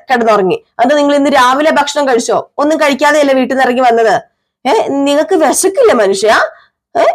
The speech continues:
എനിക്കൊക്കെ ആണെങ്കിൽ ഒരു നേരത്തെ ആഹാരം കഴിക്കാതിരുന്നാ ഭയങ്കര വിശപ്പ് വരും. വാ, വന്നേ സച്ചി ഏട്ടാ, വന്ന് ഭക്ഷണം കഴിച്ചേ. "എനിക്ക് വിശക്കുന്നൊന്നുമില്ല,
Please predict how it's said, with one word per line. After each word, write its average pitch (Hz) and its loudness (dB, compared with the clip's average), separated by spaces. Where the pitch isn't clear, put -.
എനിക്കൊക്കെ 262 0
ആണെങ്കിൽ 339 0
ഒരു 285 0
നേരത്തെ 339 2
ആഹാരം 320 0
കഴിക്കാതിരുന്നാ 302 -2
ഭയങ്കര 294 -2
വിശപ്പ് 277 -4
വരും. 214 0
വാ, 277 4
വന്നേ 330 2
സച്ചി 330 0
ഏട്ടാ, 294 0
വന്ന് 330 2
ഭക്ഷണം 320 0
കഴിച്ചേ. 285 -2
"എനിക്ക് 226 0
വിശക്കുന്നൊന്നുമില്ല, 240 0